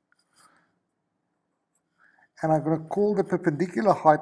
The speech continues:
as the highest point of the graph coming straight down. So that is the height. That's the perpendicular height.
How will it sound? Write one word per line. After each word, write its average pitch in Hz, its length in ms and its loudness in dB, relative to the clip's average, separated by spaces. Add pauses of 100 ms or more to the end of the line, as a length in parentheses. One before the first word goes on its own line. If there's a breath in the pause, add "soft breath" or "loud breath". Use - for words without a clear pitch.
as 135 100 -14
the 135 160 0
highest 196 560 2
point 180 240 0
of 165 120 -8
the 151 100 -4
graph 143 460 2
coming 143 280 -6
straight 151 440 -4
down. 123 260 -2 (2250)
So - 160 -12
that 147 240 -4
is 160 160 -10
the 135 100 -6
height. 127 300 -2 (1800)
That's 139 220 -6
the 160 120 -10
perpendicular 143 840 -8
height. 120 240 -4